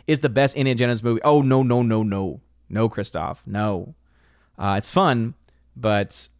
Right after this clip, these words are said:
I, I, again, I think if you're talking objectively, yes, objectively. If you're talking objectively,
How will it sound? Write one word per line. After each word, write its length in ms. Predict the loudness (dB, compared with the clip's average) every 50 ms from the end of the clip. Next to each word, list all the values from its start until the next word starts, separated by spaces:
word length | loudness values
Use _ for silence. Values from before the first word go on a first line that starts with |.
| _ -2
I, 200 | 2 2 2 4 2
I, 240 | 2 2 2 0 0 -2
again, 500 | -2 2 2 2 2 2 2 0 -4 -6 _ _ -4
I 100 | -4 0
think 340 | 2 2 2 2 0 -6 _ _ _ _ _ _ _ _ -4
if 120 | -4 -2
you're 80 | -2 0
talking 360 | 4 4 4 4 4 0 0
objectively, 840 | 2 2 2 2 4 2 2 4 2 0 -2 0 0 0 -2 -4 -8 _ _ _ _ _ _ _ _ _ _ _ -4
yes, 260 | -2 -2 -2 -2 -6 _ -8 -2
objectively. 640 | 0 0 0 0 -2 -4 -4 -6 -8 -6 -6 -6
If 60 | -6 0
you're 40 |
talking 200 | 2 2 4 4
objectively, 720 | 2 2 4 4 2 2 2 0 0 2 2 2 0 -4